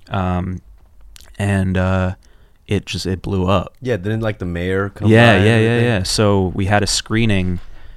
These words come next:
Speaker 1: uh, of the film at Astor Place while Mike had his first art show.
Speaker 2: That's dope.
Speaker 1: Um, so it was super sick.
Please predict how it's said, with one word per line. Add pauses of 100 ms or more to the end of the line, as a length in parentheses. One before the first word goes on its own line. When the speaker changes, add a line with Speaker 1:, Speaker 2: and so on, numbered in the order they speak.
(160)
Speaker 1:
uh,
of
the
film (140)
at (260)
Astor
Place (320)
while
Mike
had
his
first
art
show. (160)
Speaker 2:
That's
dope.
Speaker 1:
Um, (240)
so
it
was
super
sick.